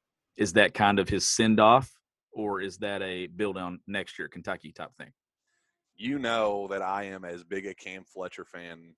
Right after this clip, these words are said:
Speaker 2: as there, as there is. I mean, I, I drove out, I drove five hours to go see him in Saint Louis. I sat with him all day and talked with him and talked with his parent, you know, talked with his mom and talked to his friends and talked to his coaching staff. And, uh,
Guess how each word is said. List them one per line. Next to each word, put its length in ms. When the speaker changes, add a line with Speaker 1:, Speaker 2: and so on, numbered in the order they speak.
Speaker 2:
as 220
there, 340
as 140
there 200
is. 240
I 40
mean, 160
I, 160
I 120
drove 340
out, 260
I 80
drove 300
five 240
hours 440
to 80
go 120
see 220
him 100
in 80
Saint 280
Louis. 360
I 60
sat 280
with 140
him 120
all 180
day 340
and 180
talked 300
with 160
him 180
and 120
talked 240
with 100
his 260
parent, 360
you 60
know, 180
talked 180
with 80
his 180
mom 380
and 100
talked 300
to 80
his 100
friends 500
and 140
talked 260
to 80
his 220
coaching 420
staff. 540
And, 160
uh, 60